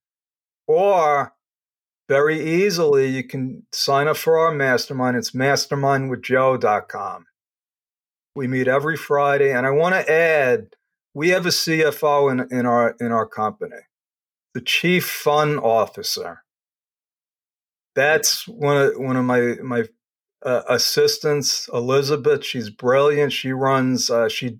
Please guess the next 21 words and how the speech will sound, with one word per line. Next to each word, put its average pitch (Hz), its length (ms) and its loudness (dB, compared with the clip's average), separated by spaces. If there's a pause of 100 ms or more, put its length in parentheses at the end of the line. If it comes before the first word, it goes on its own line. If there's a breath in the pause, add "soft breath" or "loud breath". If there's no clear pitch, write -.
created 135 520 0
this 120 120 -8
game 131 280 -4
called, 135 400 -2
game 127 240 0
called 123 320 -2
Jeopardy, 131 840 0 (640)
which 131 260 -8
we 131 120 -2
play 135 360 0
during 131 260 0
the 123 100 0
mastermind. 131 920 0 (1000)
Uh, 113 440 2 (1500)
but 139 340 0
one 156 220 0
of 151 140 2
our 156 160 2
core 156 360 2
values 156 600 0
is, 123 260 -4